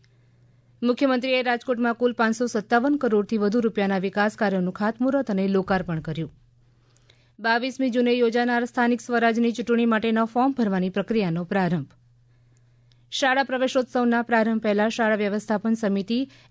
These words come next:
એસ એમ સીની પુનઃરચના કરવા શિક્ષણ મંત્રી ડોક્ટર કુબેર ડિંડોરની સૂચના. અને આવતીકાલે રાજ્યના એકવીસ જિલ્લાઓમાં હળવા વરસાદની હવામાન વિભાગની આગાહી. સમાચાર વિગતવાર. મુખ્યમંત્રી ભૂપેન્દ્ર પટેલે છ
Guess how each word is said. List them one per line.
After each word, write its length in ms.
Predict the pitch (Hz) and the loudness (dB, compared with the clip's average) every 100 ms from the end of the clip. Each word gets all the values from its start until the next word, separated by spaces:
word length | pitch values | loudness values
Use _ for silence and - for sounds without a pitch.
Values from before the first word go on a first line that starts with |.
| - | 0
એસ 220 | 233 247 | 0 0
એમ 180 | 240 226 | 0 0
સીની 320 | 233 233 220 | 0 2 2
પુનઃરચના 680 | 220 220 247 269 190 180 180 | 0 0 0 0 -4 -4 -2
કરવા 320 | 185 226 156 - - - - | 0 -2 -4 -10 -20 -10 -4
શિક્ષણ 320 | 254 285 269 | -2 2 2
મંત્રી 260 | 254 262 | 2 0
ડોક્ટર 260 | 247 226 254 | 0 0 0
કુબેર 300 | 247 226 240 | 0 4 4
ડિંડોરની 420 | 233 202 190 185 | 4 0 0 -2
સૂચના. 440 | 196 180 - 160 - _ _ _ - - | -2 -4 -4 -6 -8 _ _ _ -20 -10
અને 140 | 254 | -2
આવતીકાલે 480 | 269 254 277 285 311 | 0 0 0 -2 0
રાજ્યના 520 | 277 220 220 208 208 208 | 2 2 2 0 0 0
એકવીસ 380 | 208 - 262 214 | -2 -2 -4 -2
જિલ્લાઓમાં 580 | 185 190 185 175 180 180 | -4 -2 0 -2 -2 -2
હળવા 280 | 196 190 240 | -2 0 -2
વરસાદની 600 | 196 170 185 170 165 175 | -4 -6 -6 -4 -4 -6
હવામાન 480 | 175 175 190 214 220 | -6 -4 -4 -4 -4
વિભાગની 500 | 160 160 151 160 165 | -6 -8 -8 -8 -8
આગાહી. 440 | 147 151 156 - _ _ _ _ _ _ - | -8 -10 -10 -12 _ _ _ _ _ _ -4
સમાચાર 520 | 214 202 190 180 185 - | -2 -2 -2 -4 -6 -10
વિગતવાર. 520 | 175 160 147 - 139 - _ _ _ _ _ _ _ _ _ - | -10 -8 -8 -6 -8 -10 _ _ _ _ _ _ _ _ _ -2
મુખ્યમંત્રી 460 | 247 302 277 285 | 0 2 2 2
ભૂપેન્દ્ર 360 | 302 269 254 226 | 0 2 2 2
પટેલે 460 | 226 208 208 220 262 | 0 -2 0 0 0
છ 140 | - | 0